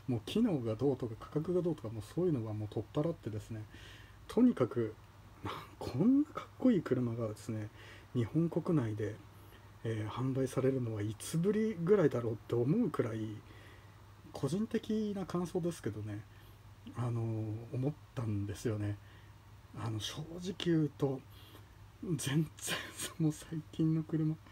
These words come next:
ときめく車が皆無というか、あー、そのなんかこう実用的に使えるなとかですね、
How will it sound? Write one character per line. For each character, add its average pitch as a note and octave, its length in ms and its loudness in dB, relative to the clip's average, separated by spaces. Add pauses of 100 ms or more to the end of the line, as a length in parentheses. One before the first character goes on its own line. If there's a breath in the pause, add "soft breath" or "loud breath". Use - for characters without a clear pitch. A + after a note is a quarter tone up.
(540 loud breath)
と - 160 -12
き - 180 0
め F#3 160 2
く - 220 -10
車 C3 480 0
が B2 140 -2 (120)
皆 F3 360 0
無 C3+ 120 4
と A#2 140 -4
い A2+ 200 -2
う - 20 -10
か、 G#2+ 200 -6 (800 loud breath)
あ A#2+ 220 0
ー、 - 20 -4
そ - 140 -2
の D#3+ 80 6
な F#3+ 100 4
ん A#3 60 2
か - 100 -4
こ A#2 120 -2
う - 40 -2
実 B2 380 0
用 C#4+ 80 6
的 C4+ 200 -2
に A3 120 2
使 - 340 -2
え A3 60 2
る A3 120 0
な G#3 220 -2
と - 120 -6
か G#2+ 100 -4
で G2+ 100 -6
す - 120 -10
ね、 G#2 220 -4